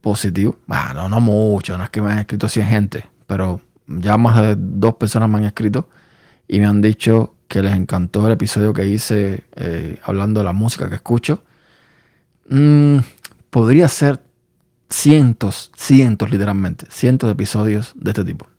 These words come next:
O sea, poniendo toda la música que escucho, porque es muy variada. Podría tocar de cada género, mm, vaya, muchísimos temas que son espectaculares,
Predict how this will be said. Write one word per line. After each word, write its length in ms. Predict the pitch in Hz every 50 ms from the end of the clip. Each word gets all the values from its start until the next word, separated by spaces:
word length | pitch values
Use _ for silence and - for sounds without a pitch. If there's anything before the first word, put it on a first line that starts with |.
| _ _ _ _
O 200 | 311 - _ -
sea, 160 | - 107 98
poniendo 300 | 90 95 95 104 113 113
toda 140 | - 113 107
la 60 | 104
música 280 | 104 113 113 113 104 90
que 80 | 90
escucho, 480 | 87 - - 110 107 - - 117 165 - _ _ _ _ _ _ _ _
porque 220 | - - - -
es 80 | 104 101
muy 340 | 98 98 104 107 120 127 127
variada. 540 | 117 107 101 104 95 92 92 101 101 - _ _ _ _ _ _ _ _ _ -
Podría 260 | 101 101 104 107 107
tocar 380 | 113 107 - 113 110 - - _ _ _ _ _ _ _ _ _
de 240 | - 104 104 101 98
cada 260 | 90 110 107 113 110
género, 600 | - - 110 110 113 110 104 107 107 107 - - _ _ _ _ _
mm, 520 | - 104 101 95 98 95 90 90 85 82 85 - _ _ - 113 - - - _ -
vaya, 640 | - 92 92 - - - - 95 95 92 90 - - -
muchísimos 580 | - 95 98 - - 110 - - 117 - - -
temas 300 | - 113 110 113 107 104
que 120 | - - 92
son 440 | - - 104 107 107 107 107 107 - _ _ _ _ _ _ _ _ -
espectaculares, 960 | 123 - - - 92 - - 98 90 95 98 110 120 117 120 127 156 -